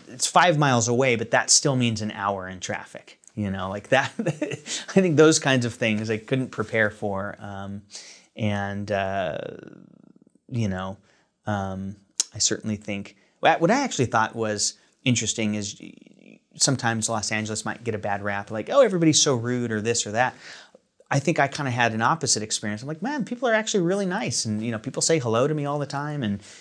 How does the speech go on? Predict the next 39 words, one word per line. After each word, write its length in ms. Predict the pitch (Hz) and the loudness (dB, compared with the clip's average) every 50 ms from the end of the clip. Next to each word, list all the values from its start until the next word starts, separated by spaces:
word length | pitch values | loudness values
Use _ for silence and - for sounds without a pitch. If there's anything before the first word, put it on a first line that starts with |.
| - - | -8 -2
you 120 | 117 120 | 0 2
know, 260 | 110 110 107 107 110 110 - - - - - | 2 2 2 0 -2 -6 -10 -20 -16 -4 0
like, 260 | 113 113 113 - - | 2 2 2 2 -2
uh, 540 | 127 71 - - - - 82 73 - - - | -10 -10 -10 -12 -12 -12 -12 -14 -10 -4 0
so 160 | - - 165 | 2 4 6
almost 280 | 165 180 170 160 - - | 6 6 4 2 2 2
I 60 | 135 | 2
became 300 | 127 139 - - 151 147 | 2 2 0 2 2 2
a 40 | 131 | 2
defender 520 | 120 117 - - 160 170 160 139 120 113 | 0 0 0 0 2 2 4 6 6 4
of, 200 | 110 107 95 - | 4 2 -2 -6
of 320 | 110 87 113 110 107 107 110 | -4 -2 -2 -2 -2 -4 -6
Los 300 | 110 110 113 110 - - | -4 -2 -2 -2 0 0
Angeles 380 | 110 104 107 107 107 101 - | -2 -2 -2 -4 -4 -4 -4
in 60 | - 104 | -6 -6
that 100 | 98 101 | -6 -4
way. 80 | 110 | -2
I'm 100 | 113 117 | -2 0
sure 460 | 110 - - - - 190 185 180 180 | 0 2 2 4 6 6 6 6 6
that 200 | 170 147 127 - | 6 4 2 4
there's 280 | - 127 123 123 120 113 | 4 4 4 4 2 -2
rude 260 | 117 120 127 131 123 | -2 0 0 -2 -2
people 320 | - - 123 117 123 117 113 | -2 -2 -2 0 2 2 2
everywhere, 440 | 110 104 113 110 107 107 107 107 | 2 2 2 -2 -2 -2 -4 -6
and 100 | 104 101 - - - _ | -6 -8 -10 -14 -12 _
especially 460 | - - - - 226 - - - 131 117 | -2 0 4 6 6 6 6 4 2 2
in 80 | 113 | 2
traffic, 560 | 104 - 117 107 101 95 - 104 101 - - - - 113 - _ - | 2 2 4 4 4 2 0 -4 -4 -6 -6 -16 -18 -18 -10 _ 2
that's 300 | 147 147 147 143 - - | 4 4 4 2 0 -2
when 140 | 127 117 113 | -2 0 0
you 60 | 110 | 0
get 200 | 107 110 107 - | 0 -2 -2 -2
the 80 | 110 104 | -6 -4
rude 240 | 104 110 110 104 | -4 -4 -4 -4
people, 300 | - 101 98 95 - 101 | -6 -10 -12 -10 -10 -8
I 100 | 101 98 | -8 -8
think. 340 | 95 - 104 98 92 95 - _ - - - - - _ - | -8 -10 -12 -12 -14 -14 -16 _ -14 -12 -10 -12 -10 _ -2
But, 440 | 123 117 131 120 113 - - - _ _ _ - - - - | 4 6 6 6 6 4 0 -6 _ _ _ -12 -12 -8 -4
uh, 520 | 120 113 110 104 104 104 104 104 - - | -2 -2 0 0 -2 -4 -6 -8 -10 -10